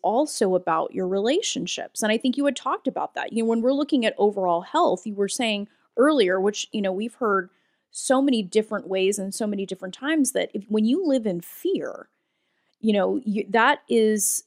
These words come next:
it, whether it's psychological or other things going on, you know, that impacts your health. And I think when we look at the health of relationships and, you know, being in really strong marriages and partnerships where,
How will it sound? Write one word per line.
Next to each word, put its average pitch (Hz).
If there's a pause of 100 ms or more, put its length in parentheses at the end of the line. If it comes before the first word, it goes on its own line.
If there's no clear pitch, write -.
(140)
it, - (260)
whether 208
it's -
psychological 214
or 180
other 220
things 202
going 185
on, 233
you -
know, 202
that 226
impacts 262
your 196
health. 311
And 214
I 214
think 247 (300)
when 226
we 220
look 233
at -
the 220
health 262
of 185
relationships 202 (640)
and, 214
you 220
know, 208
being 254
in 190
really 220
strong 196
marriages 208
and 190
partnerships 208
where, 190